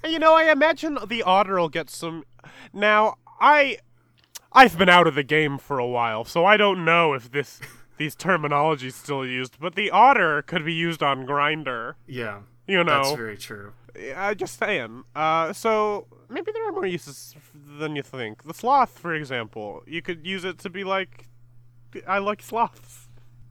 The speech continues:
Speaker 1: I love 'em."
Speaker 2: Very wholesome. Okay.
Speaker 1: It's
Speaker 2: I mean,
Speaker 1: versatile. You
Speaker 2: I,
Speaker 1: can also use it
Speaker 2: I
Speaker 1: to say, "I hate sloths." You could be like, "Fuck these guys." You could do the sloth and then the skull and crossbones emoji and then a gun.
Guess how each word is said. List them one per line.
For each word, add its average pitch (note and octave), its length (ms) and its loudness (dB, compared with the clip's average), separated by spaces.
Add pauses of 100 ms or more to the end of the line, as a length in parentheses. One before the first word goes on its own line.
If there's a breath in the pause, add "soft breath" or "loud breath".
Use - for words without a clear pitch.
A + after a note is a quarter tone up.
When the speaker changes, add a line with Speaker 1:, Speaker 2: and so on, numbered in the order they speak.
(240)
Speaker 1:
I G#3+ 60 -6
love G#3+ 200 -2
'em." D#3+ 100 -2
Speaker 2:
Very C#3 200 -2
wholesome. C3+ 440 -10 (340)
Okay. C#3+ 340 -10 (440 soft breath)
Speaker 1:
It's G#3 160 -4
Speaker 2:
I F#3+ 40 -8
mean, A#3+ 180 0
Speaker 1:
versatile. E3+ 540 -4 (840 soft breath)
You A#2 60 -4
Speaker 2:
I, A#2 80 -4
Speaker 1:
can G#3 80 0
also A#3+ 200 0
use B3 180 0
it A#3+ 40 -6
Speaker 2:
I - 20 -
Speaker 1:
to A#3+ 120 -8
say, A#3+ 160 0
"I A3+ 120 4
hate G#3 220 -4
sloths." D#3+ 600 -4
You E3 80 -12
could D#3+ 100 -16
be F3+ 120 -8
like, F3+ 180 -4
"Fuck A3 220 -6
these B3+ 200 -12
guys." A2+ 380 -8
You B2 40 -16
could D3+ 120 -10
do F3 80 -8
the E3+ 100 -10
sloth D#3+ 400 -4
and D#3+ 100 -14
then D#3 120 -12
the C#3+ 100 -16
skull D#3 320 -10
and D#3+ 120 -12
crossbones D#3+ 580 -10
emoji F3 340 -8
and D#3 80 -6
then D3 80 -8
a C#3 60 -10
gun. D3 420 -10